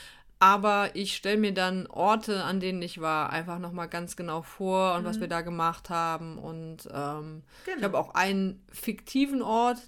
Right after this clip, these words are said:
Speaker 1: da, da beam ich mich auch immer hin, wenn ich, wenn ich meditiere oder so. Nicht immer, aber das ist so,
Speaker 2: Mhm.
Speaker 1: ähm,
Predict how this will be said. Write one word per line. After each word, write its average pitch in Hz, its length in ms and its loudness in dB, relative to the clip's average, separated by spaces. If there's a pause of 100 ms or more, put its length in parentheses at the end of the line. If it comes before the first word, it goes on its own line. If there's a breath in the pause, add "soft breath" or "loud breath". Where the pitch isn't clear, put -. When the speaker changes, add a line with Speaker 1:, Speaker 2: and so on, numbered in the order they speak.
Speaker 1:
da, 190 340 0 (200)
da 180 120 -2
beam 202 280 0
ich 190 160 -4
mich 190 200 -2
auch 170 140 -6
immer 180 200 -2
hin, 180 280 -2
wenn 170 160 -4
ich, 170 320 -12
wenn 180 140 -4
ich 165 100 -14
meditiere 285 540 0
oder 247 240 2
so. 220 180 2
Nicht 180 180 -2
immer, 269 220 4
aber 180 460 2
das 190 180 -12
ist 190 160 -10
so, 190 320 0
Speaker 2:
Mhm. 196 520 -8
Speaker 1:
ähm, 180 580 0